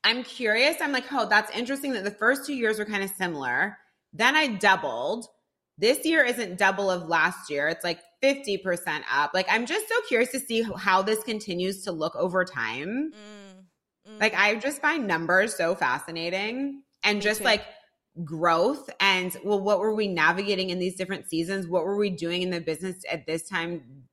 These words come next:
Speaker 1: Like, my, my strategy evolved a lot last year, not in a complex way. Um,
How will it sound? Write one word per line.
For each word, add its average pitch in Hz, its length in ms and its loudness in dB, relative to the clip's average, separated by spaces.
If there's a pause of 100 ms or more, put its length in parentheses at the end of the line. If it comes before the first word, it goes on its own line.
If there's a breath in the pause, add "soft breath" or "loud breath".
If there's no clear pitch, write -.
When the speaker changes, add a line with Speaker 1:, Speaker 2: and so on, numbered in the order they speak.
Speaker 1:
Like, 202 280 0
my, 214 200 2
my 208 220 0
strategy 208 840 0 (380)
evolved 165 480 2
a 147 60 -6
lot 147 380 4
last 117 380 -4
year, 98 220 -8 (300 soft breath)
not 262 280 4
in 240 80 -2
a 202 60 -4
complex - 840 -2
way. 131 480 -4 (320)
Um, 175 640 4